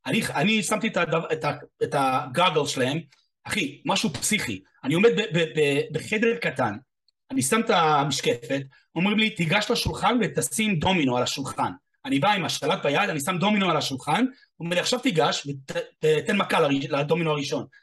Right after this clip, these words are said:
אני בא, אני נותן מכה, אני מרגיש כאילו ביד שאני נתתי מכה, אני רואה אותם נופלים, הכל סבבה, אומרים לי, "תוריד את המשקפת." אני מוריד את המשקפת, אין שולחן. אין שולחן. אחי, אני לא יודע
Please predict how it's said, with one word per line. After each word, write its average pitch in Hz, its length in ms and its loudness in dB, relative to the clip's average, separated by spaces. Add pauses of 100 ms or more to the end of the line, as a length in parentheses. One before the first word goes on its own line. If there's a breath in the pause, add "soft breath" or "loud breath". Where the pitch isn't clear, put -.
אני 131 120 -2
בא, 196 100 2
אני 190 100 0
נותן 175 160 -2
מכה, 170 200 -2
אני 185 100 0
מרגיש 139 400 0
כאילו 220 160 0
ביד 226 300 2
שאני 131 260 0
נתתי 156 380 -8
מכה, 196 300 0 (680 soft breath)
אני 139 100 2
רואה 185 140 2
אותם 190 180 2
נופלים, 269 480 2
הכל 269 320 2
סבבה, 165 360 -2
אומרים 208 280 -4
לי, 175 100 -6
"תוריד 214 240 0
את - 60 -4
המשקפת." - 500 -2
אני 120 80 -10
מוריד 165 180 -4
את - 60 -6
המשקפת, 160 440 -2 (500)
אין 220 120 2
שולחן. - 320 0 (640)
אין 247 140 0
שולחן. - 360 -4 (600)
אחי, 175 260 -2 (100)
אני 151 200 0
לא 190 80 6
יודע 214 180 4